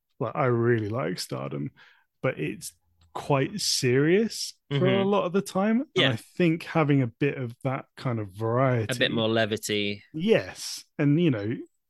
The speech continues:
Speaker 1: of course you can go. We know that. But just having, uh, you know, the,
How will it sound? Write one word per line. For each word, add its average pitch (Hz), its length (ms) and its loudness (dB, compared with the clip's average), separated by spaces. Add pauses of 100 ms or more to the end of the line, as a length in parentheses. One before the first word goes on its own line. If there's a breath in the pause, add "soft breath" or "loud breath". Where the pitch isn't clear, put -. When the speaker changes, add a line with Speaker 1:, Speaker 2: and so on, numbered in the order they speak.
(200)
Speaker 1:
of - 100 -12
course - 400 -4
you 95 80 -14
can 90 280 -14
go. 139 480 0 (220)
We 120 140 0
know 127 160 0
that. 117 380 -2 (440 loud breath)
But 143 180 2
just 139 300 0
having, 123 600 0 (200)
uh, 151 60 -10 (300)
you 170 100 2
know, 113 220 -2 (260)
the, 113 180 -8